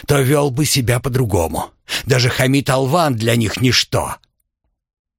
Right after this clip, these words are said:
«Не похоже, чтобы подействовало». «Приступайте», — без признаков волнения скомандовал хозяин.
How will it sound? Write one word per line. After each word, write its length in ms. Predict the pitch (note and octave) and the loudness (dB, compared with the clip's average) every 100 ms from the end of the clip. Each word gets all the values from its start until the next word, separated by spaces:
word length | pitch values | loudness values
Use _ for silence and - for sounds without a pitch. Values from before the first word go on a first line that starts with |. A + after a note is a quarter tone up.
| - - - _ | -20 -18 -20 _
«Не 240 | B2+ C3 | 0 0
похоже, 480 | C3+ C#3+ - F2 D2 | 0 -2 0 -2 0
чтобы 300 | D2 D#2+ D#2+ | -2 -2 -2
подействовало». 760 | - E2+ D#2 D2+ - E2 D#2+ - _ _ _ _ _ _ _ _ _ | -2 -2 0 -2 -2 -4 -4 -8 _ _ _ _ _ _ _ _ _
«Приступайте», — 1040 | - G#2 A2 - B2 C#3+ A#2+ F#2+ F#2 D#2 - _ _ _ - - | -2 0 2 0 2 2 2 0 -4 -4 -8 _ _ _ -14 -2
без 160 | G2+ | -2
признаков 580 | - G#2 E2+ E2+ - C2+ | 0 0 0 -2 -4 -4
волнения 540 | C#2 D#2+ A2+ C3+ B2 G2+ | -2 0 0 2 2 0
скомандовал 600 | - E2+ E2+ D2+ E2 E2 | 0 0 0 -2 -2 -2
хозяин. 540 | - D#2+ D2+ C2+ C2+ | -2 -2 -2 -4 -8